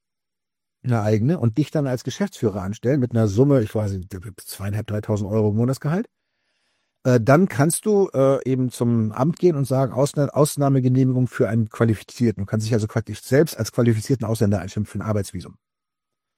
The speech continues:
Und es natürlich eine Firma haben, die das Geld auch verdient. <laughs>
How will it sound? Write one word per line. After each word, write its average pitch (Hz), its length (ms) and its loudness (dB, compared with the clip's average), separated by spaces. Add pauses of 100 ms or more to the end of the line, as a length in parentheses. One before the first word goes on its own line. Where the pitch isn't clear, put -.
(460)
Und 139 140 6
es 139 100 4
natürlich 123 280 2
eine 110 80 0
Firma 151 320 6
haben, 110 120 2
die 120 60 4
das 113 140 0
Geld 104 120 -4
auch 104 60 -6
verdient. 110 340 -2 (580)
<laughs> 262 100 6